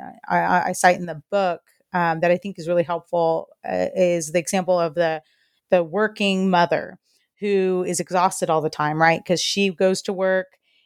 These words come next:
she, uh, works hard, then she comes home to her second shift,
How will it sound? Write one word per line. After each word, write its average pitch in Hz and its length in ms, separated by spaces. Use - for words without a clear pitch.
she, 190 360
uh, 165 300
works 208 300
hard, 190 640
then 190 100
she 208 140
comes 190 280
home 262 640
to 208 140
her 196 140
second - 380
shift, - 480